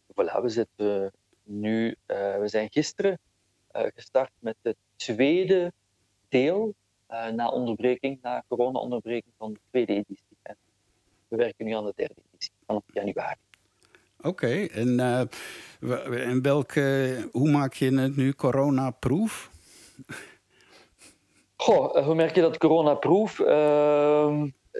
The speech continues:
Speaker 1: sowieso, eh, het voordeel van het, eh, traject is dat als je aan co-creatie wil doen, dan is dat altijd veel beter en gemakkelijker, eh, met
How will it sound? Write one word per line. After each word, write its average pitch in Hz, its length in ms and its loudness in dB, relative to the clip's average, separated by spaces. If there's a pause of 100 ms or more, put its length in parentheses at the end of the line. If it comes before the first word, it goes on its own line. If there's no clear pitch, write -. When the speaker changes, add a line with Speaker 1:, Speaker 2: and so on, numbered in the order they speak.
(120)
Speaker 1:
sowieso, 160 840 2 (180)
eh, - 200 0
het - 300 -2
voordeel 143 880 2
van 120 140 0
het, 117 120 -2 (140)
eh, 113 120 -2 (120)
traject 127 400 0
is 127 240 -8
dat 123 220 -2
als - 120 -10
je 120 100 -2
aan 120 160 -4
co-creatie 123 720 -2
wil 135 180 -2
doen, 151 240 -4 (800)
dan 117 240 -4
is 135 140 -4
dat 117 160 -2
altijd 117 360 -2
veel 117 240 -2
beter 120 340 -2
en 113 180 -6
gemakkelijker, 117 680 -6 (580)
eh, 110 480 -4 (100)
met 110 260 -8